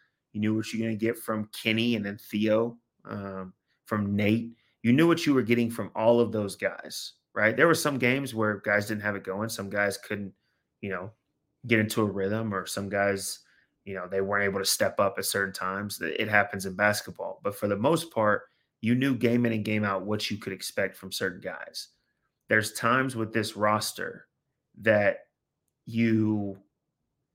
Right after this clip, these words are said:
don't necessarily know what you're gonna get from Elliott. You don't necessarily know what you're gonna get from Cormac. Sometimes you don't necessarily know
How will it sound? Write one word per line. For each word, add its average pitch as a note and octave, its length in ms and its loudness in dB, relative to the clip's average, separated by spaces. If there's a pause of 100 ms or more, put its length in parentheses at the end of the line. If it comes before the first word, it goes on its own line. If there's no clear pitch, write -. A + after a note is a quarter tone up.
(200)
don't C#3+ 180 6
necessarily C3 460 2
know A2 680 4 (140)
what A2+ 260 2
you're G#2+ 120 -2
gonna G2+ 140 -4
get G2 220 -6
from F#2 380 -10 (100)
Elliott. F#2 360 -4 (400)
You G#2 100 -8
don't B2+ 200 2
necessarily C3+ 460 2
know B2 360 2
what A#2 360 0
you're A#2+ 60 0
gonna A2 140 -2
get G#2+ 180 -4
from G#2+ 140 -10
Cormac. G2 480 -6 (500)
Sometimes A#2+ 460 2
you A2+ 80 -2
don't A#2+ 180 2
necessarily A2+ 380 0
know G#2+ 440 0